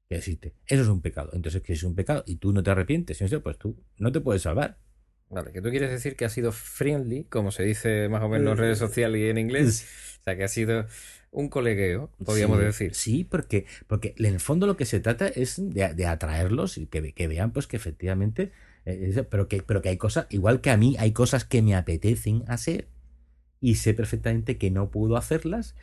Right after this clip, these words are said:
Speaker 1: porque si las hago no me salvo.
Speaker 2: Pero ni va a cambiar nada dogmático ni lo va a hacer.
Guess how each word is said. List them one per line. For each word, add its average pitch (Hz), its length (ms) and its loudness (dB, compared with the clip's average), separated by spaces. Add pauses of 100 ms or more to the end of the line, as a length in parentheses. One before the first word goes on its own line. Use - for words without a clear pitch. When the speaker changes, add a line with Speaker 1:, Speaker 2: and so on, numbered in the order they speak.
(200)
Speaker 1:
porque 110 260 4
si 110 100 0
las 95 220 0
hago 127 160 4
no 165 80 2
me 151 80 2
salvo. 113 480 0
Speaker 2:
Pero 107 240 -4
ni 120 220 -2
va 139 80 0
a 135 40 -4
cambiar 127 300 0
nada 120 220 4
dogmático 165 520 2
ni 135 80 0
lo 117 100 2
va 104 60 2
a 95 40 0
hacer. - 200 -10